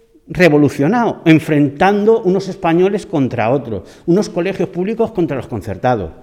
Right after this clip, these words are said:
Es un ataque a la educación pública, porque despoja de calidad, despoja de los valores del esfuerzo y del mérito, atenta contra la profesionalidad del profesorado, que el profesorado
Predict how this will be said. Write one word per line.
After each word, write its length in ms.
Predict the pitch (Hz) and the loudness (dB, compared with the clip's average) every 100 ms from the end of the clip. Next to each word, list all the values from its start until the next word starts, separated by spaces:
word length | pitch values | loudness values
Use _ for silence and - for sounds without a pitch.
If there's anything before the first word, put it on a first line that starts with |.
| - - | -20 -8
Es 120 | 202 | -4
un 120 | 247 247 | -2 -2
ataque 320 | 240 247 262 | 0 -2 2
a 40 | |
la 100 | 247 | 4
educación 480 | 180 156 147 202 240 | 4 2 0 2 2
pública, 640 | - 277 240 127 - 82 80 - _ _ - - | 2 0 0 -2 -4 -12 -14 -20 _ _ -18 0
porque 340 | 156 - - | 0 2 0
despoja 720 | 143 143 - 226 247 - 226 | 2 -2 0 0 0 2 0
de 240 | 175 165 | 2 2
calidad, 640 | 156 156 135 135 180 180 95 - - - _ _ _ _ _ _ _ | 4 2 4 4 4 4 0 -14 -20 -20 _ _ _ _ _ _ _
despoja 640 | - 147 147 226 - 254 262 | -4 -2 4 4 4 0 0
de 160 | 180 | 2
los 120 | 165 | 4
valores 460 | 160 151 160 208 220 | 4 2 2 2 2
del 120 | 196 | 0
esfuerzo 920 | 143 - - 190 214 - 240 254 247 - | -2 -4 4 4 4 2 2 2 -2 2
y 60 | |
del 160 | 160 139 | 4 6
mérito, 560 | 131 147 127 92 80 80 - - | 6 4 2 -4 -10 -14 -18 -4
atenta 640 | 156 151 226 254 269 262 | -2 0 0 0 -2 0
contra 320 | 240 190 170 | 0 2 2
la 160 | 165 151 | 2 2
profesionalidad 1000 | 156 147 147 135 139 139 131 123 123 202 | 2 0 -2 -2 0 2 0 0 0 0
del 140 | 226 | -2
profesorado, 800 | 208 190 139 - 120 214 233 120 - - - | -2 -4 -4 -4 -2 -2 -2 -6 -10 -18 -10
que 60 | |
el 80 | 104 | -10
profesorado 960 | 87 85 82 - 87 143 160 240 - | -10 -12 -12 -12 -8 -4 -4 -4 -8